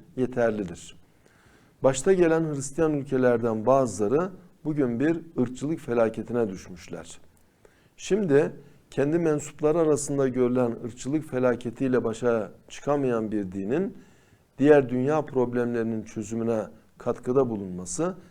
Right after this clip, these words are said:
elbette mümkün değildir. İslam'ın üstün olduğu konular arasında başta geleni onun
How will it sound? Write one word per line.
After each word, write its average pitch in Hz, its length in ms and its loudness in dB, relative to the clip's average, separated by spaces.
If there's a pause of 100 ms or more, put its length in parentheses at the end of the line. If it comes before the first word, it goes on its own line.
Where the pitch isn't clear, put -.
(200)
elbette 123 440 0
mümkün 110 460 -8
değildir. 92 560 -8 (680)
İslam'ın 170 640 0 (280)
üstün - 300 -2
olduğu 143 400 4
konular 131 500 4 (160)
arasında 113 760 -2 (100)
başta 120 360 0
geleni 117 560 0 (460)
onun 156 520 0